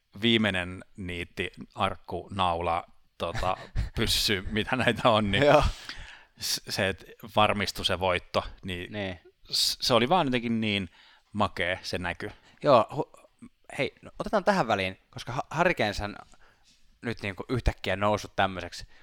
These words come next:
Speaker 2: kotihalliksi, jossa kukaan ei halua pelata, koska siellä on niin hirveän kova meininki ja siellä on niinku kauhea meteli ja näin.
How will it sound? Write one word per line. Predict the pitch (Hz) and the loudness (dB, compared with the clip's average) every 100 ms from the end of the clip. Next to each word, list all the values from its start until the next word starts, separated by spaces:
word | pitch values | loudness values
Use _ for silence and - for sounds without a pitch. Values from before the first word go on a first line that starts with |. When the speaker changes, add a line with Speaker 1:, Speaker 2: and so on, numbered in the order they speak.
| - | -10
Speaker 2:
kotihalliksi, | - 117 101 95 90 87 95 | -4 -2 2 2 2 -2 -6
jossa | 85 - | -6 -6
kukaan | - 110 98 | -2 4 4
ei | 92 | 4
halua | 95 92 85 | 2 2 0
pelata, | - 98 95 87 | 2 2 4 0
koska | 98 - 92 | -6 -8 -4
siellä | 92 90 | -2 -2
on | 90 | -4
niin | 92 | -8
hirveän | 98 92 87 | -6 -6 -6
kova | 92 87 | -4 -4
meininki | 87 87 85 82 85 | -2 -4 -6 -6 -6
ja | 80 | -4
siellä | 87 | -4
on | 85 | -6
niinku | 82 - - | -8 -16 -2
kauhea | 95 90 87 | 0 0 -2
meteli | 90 90 87 | -4 -4 -4
ja | 85 | -4
näin. | 90 87 | -4 -6